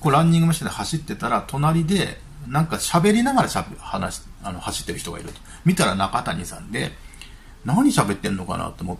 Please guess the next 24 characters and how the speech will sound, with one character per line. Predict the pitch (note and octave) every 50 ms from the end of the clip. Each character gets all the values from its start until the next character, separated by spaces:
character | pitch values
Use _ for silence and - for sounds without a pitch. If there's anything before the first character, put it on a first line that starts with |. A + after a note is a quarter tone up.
| -
た | - A#2
ら、 | B2+ D3+ D3 G#2 - - - - - - - - -
台 | - C#3 F3 G3 G3+
本 | - G#3 G3+ G3 F3+
こ | - - F#3+ F3+
う | F3+
も | F3 E3+
読 | D3+ - - -
み | - F3
な | F3 F#3 F#3+
が | C#3+
ら | A2 -
走 | - G#2 F#2+ - A2
っ |
て | - - - -
た | - D#2+
っ |
て | - -
言 | - G#2
う |
ん | -
で | -
す | -
よ。 | -